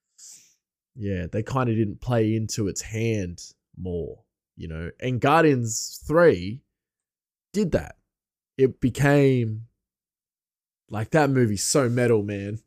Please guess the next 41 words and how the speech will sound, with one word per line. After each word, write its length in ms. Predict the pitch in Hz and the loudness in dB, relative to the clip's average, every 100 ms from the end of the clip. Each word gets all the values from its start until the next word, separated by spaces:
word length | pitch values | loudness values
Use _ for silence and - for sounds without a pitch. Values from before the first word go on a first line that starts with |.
| - - | -16 -2
<laughs> 1400 | - 359 294 415 - 370 403 320 - - 202 233 220 180 _ | 2 4 4 2 2 0 0 -2 -6 -12 -12 -12 -16 -20 _
That, 440 | 131 135 131 - _ _ _ _ _ _ | 2 4 4 2 _ _ _ _ _ _
yeah, 460 | - 131 131 120 110 | -2 2 4 4 4
I 100 | 127 | 2
think 220 | 123 131 | 0 -2
they, 240 | 127 113 104 | 2 2 2
they 180 | 110 107 | 0 0
just 280 | 123 - | 0 -2
hit 180 | - 110 - | -4 -4 -2
every 340 | 127 120 127 | -2 2 0
nail 360 | 117 117 117 113 | 2 0 0 0
on 100 | 110 | -2
the 80 | 104 | -6
head. 340 | 104 101 92 | -4 -4 -6
There 100 | 101 | -6
was 200 | 110 120 | -6 -6
no 240 | 123 135 | 0 2
way 480 | 131 110 113 101 98 98 | 4 4 4 2 -2 -6
that, 320 | 92 90 80 _ _ _ _ _ - - _ _ _ _ _ _ _ | -6 -6 -8 _ _ _ _ _ -20 -20 _ _ _ _ _ _ _
in 160 | 110 135 | -2 2
my 280 | 143 151 156 | 6 6 6
eyes 240 | 127 117 | 6 4
at 100 | 113 | 2
least, 480 | 104 113 107 - - | 2 2 0 -4 -6
<laughs> 60 | - | -2
that 640 | 170 - 202 170 - 131 110 | 0 2 2 2 -2 -4 0
that 220 | 117 110 | 0 0
movie 360 | 117 117 113 110 | 2 4 4 0
can 220 | - 110 | -4 -6
go 160 | 107 | -4
backwards, 560 | 95 92 123 156 117 - | -4 -6 -6 -6 -6 -8
man, 220 | 98 92 | -12 -12
eh? 160 | 101 113 | -8 -8
Like, 220 | 92 95 | -8 -10
that 140 | 113 87 | -10 -8
was 140 | 110 | -8
just 300 | - 110 - | -8 -4 -4
such 240 | 117 - | -4 -8
a 60 | 117 | -14
cool 340 | - 127 117 | -6 -2 -2
movie. 520 | 101 104 104 90 87 | -2 -4 -4 -6 -10